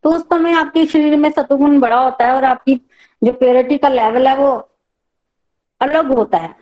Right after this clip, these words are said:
हाई होता है। उस समय अगर आप डिलीवरी देते हैं ना, तो आप देखेंगे कि अलग लेवल पर आप बात कर जाएंगे, क्योंकि आप खुद नहीं करवाते, आप फील करते हो कि आपके अंदर भगवान आकर वो चीज जो है वो बोल गए हैं। तो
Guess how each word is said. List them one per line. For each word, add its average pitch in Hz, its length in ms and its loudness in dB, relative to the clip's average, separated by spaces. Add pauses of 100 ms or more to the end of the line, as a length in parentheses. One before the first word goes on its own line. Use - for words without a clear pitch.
(360)
हाई 285 200 -2
होता 220 280 0
है। 175 80 0 (100)
उस 311 160 0
समय 311 340 -2
अगर 262 160 0
आप 254 120 -2
डिलीवरी 220 400 -2
देते 226 280 -2
हैं 226 80 0
ना, 226 100 -4
तो 254 100 -2
आप 233 520 -4
देखेंगे 233 440 0
कि 277 280 0 (420)
अलग 320 300 -2
लेवल 269 340 0
पर 262 280 -2
आप 226 280 -4
बात 214 380 -4
कर 220 140 0
जाएंगे, 214 340 0
क्योंकि 262 260 -2
आप 294 260 -2
खुद 277 180 0
नहीं 302 140 4
करवाते, 285 360 -4
आप 320 100 0
फील 311 320 0
करते 302 200 0
हो 311 60 0
कि 320 80 -2
आपके 320 280 -2
अंदर 302 280 0
भगवान 262 680 -2
आकर 269 500 -2 (680)
वो 254 160 0
चीज 277 460 0
जो 269 120 2
है 262 80 0
वो 285 100 -2
बोल 254 460 0
गए 247 100 -2
हैं। 254 560 -2 (1000)
तो 269 180 2